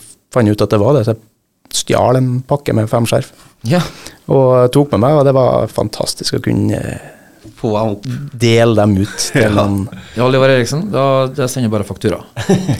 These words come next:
Speaker 1: <laughs>
Speaker 2: <laughs> Men, eh, opprykket, ja. Ehm, og nå skal vi jo opp igjen.
Speaker 1: Ja.
Speaker 2: Hvordan ser du på, på stallen? Jeg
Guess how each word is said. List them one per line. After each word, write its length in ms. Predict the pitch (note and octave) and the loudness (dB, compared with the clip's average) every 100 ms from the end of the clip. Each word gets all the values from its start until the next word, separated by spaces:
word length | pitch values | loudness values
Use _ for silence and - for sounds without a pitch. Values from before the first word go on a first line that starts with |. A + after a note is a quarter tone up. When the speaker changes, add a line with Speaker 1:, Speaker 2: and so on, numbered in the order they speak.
| - | -2
Speaker 1:
<laughs> 720 | - - G2+ D3 C#3 - F3+ C#3+ | -2 -4 -2 0 0 0 -2 -2
Speaker 2:
<laughs> 640 | - A#2 - B2+ B2+ G#2 | -6 -8 -8 -6 -6 -2
Men, 220 | D#3+ F3 F3 | 0 2 -2
eh, 260 | C3 A#2 F#2 D#2+ - D2+ - - - _ _ _ - | -6 -6 -8 -12 -18 -20 -20 -20 -20 _ _ _ -18
opprykket, 460 | C3+ - G2 - A#2 | -14 -6 -6 -4 -2
ja. 80 | A#2+ A2+ - | -2 -4 -8
Ehm, 540 | B2+ B2+ B2 A#2+ B2 A2+ - _ _ _ _ - - - D3+ | -2 0 2 2 0 -2 -8 _ _ _ _ -20 -20 -10 0
og 80 | C#3 | 2
nå 80 | B2+ | 2
skal 260 | A#2+ C#3+ A#2+ | 0 -2 2
vi 100 | G#2 | 4
jo 160 | G#2 G#2+ - | 4 0 -4
opp 200 | - - | -8 0
igjen. 240 | G#2 C3+ - - _ _ - | 0 0 -4 -20 _ _ -6
Speaker 1:
Ja. 120 | F2+ - - - - - _ _ _ _ - | -6 -8 -18 -12 -12 -12 _ _ _ _ -20
Speaker 2:
Hvordan 160 | - A#2+ | -6 -4
ser 160 | - D#3 | 0 0
du 80 | |
på, 180 | - A2 G#2+ G#2+ G#2+ G#2 G2+ A2 | 0 0 2 2 0 0 -2 -4
på 80 | |
stallen? 380 | - G#2+ F2 G#2 - _ _ _ _ _ _ _ _ _ | -4 -2 -2 -4 -10 _ _ _ _ _ _ _ _ _
Jeg 180 | - | -16